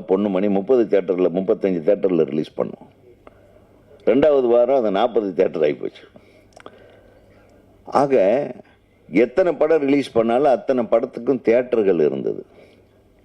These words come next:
இன்னைக்கும் தியேட்டர்கள் இருக்கு. ஒரே படத்தை எல்லா தியேட்டர்லையும் போட்டு காசு பண்ணி நாலு நாள்ல காசு பண்ணணுன்றதுக்காக உயிரை பணயம் வைத்து த-,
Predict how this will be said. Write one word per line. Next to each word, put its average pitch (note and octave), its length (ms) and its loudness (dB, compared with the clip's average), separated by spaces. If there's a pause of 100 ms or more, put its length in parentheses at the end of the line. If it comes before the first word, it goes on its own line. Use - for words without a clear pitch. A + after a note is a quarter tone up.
(100)
இன்னைக்கும் D3+ 560 0
தியேட்டர்கள் D#2+ 500 2
இருக்கு. - 280 -4 (1600)
ஒரே B2 440 4
படத்தை E3+ 420 2
எல்லா D#3 260 4
தியேட்டர்லையும் D3+ 580 0
போட்டு B2+ 240 2
காசு A#2 360 2
பண்ணி G#2+ 300 0
நாலு G2+ 320 0
நாள்ல A2+ 340 2
காசு G2 340 0
பண்ணணுன்றதுக்காக D2+ 840 0 (1700)
உயிரை B2 480 2
பணயம் F#2+ 440 -2
வைத்து D2+ 440 0 (540)
த-, E2 100 2